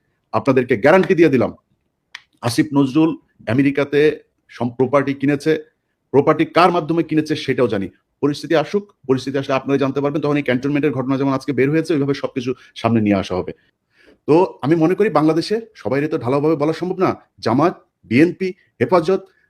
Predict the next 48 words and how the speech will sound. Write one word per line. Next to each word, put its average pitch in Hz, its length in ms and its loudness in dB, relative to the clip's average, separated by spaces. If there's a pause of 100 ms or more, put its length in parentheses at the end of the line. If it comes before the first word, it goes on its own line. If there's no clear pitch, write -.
(120)
এই 135 460 0
প্রাইভেট 147 280 4
ইউনিভার্সিটি, 185 440 0
পাবলিক 170 320 2
ইউনিভার্সিটি, 185 520 0 (260)
এই 156 100 6
যে 160 80 6
এখন 190 180 2
দেখেন 180 200 0
যেখানে 165 300 4
যাচ্ছে 180 200 0
তারা 165 140 0
মার 156 180 2
খাচ্ছে। 151 220 -6
কারণ 196 220 4
কি? 175 120 0
কারণ 165 340 2
ওই 226 140 6
পক্ষটা 202 400 2
তাদের 165 220 0
এই 170 80 4
কাজ, 147 200 -4 (120)
কার্যক্রমকে 139 520 -4
পছন্দ 151 420 -4
করে 117 180 0
না। 92 100 -8 (240)
So 135 60 2
আমি 147 120 8
মনে 165 220 6
করি 202 180 4
তাদের 180 280 2
কালকে 185 360 4
থেকে 165 360 4 (340)
যেখানে 220 340 6
যেখানে 190 200 4
সময় 202 260 2
টিভিতে 185 260 0
এখন 180 180 2
পর্যন্ত 185 400 2
খুনিরা 240 300 6
বসে 196 180 4
অফিস 156 260 2
করে, - 120 -2
ভাই, 208 180 4
খুনি 302 200 8
কেমনে 254 200 4
অফিস 202 240 2
করে? 117 180 0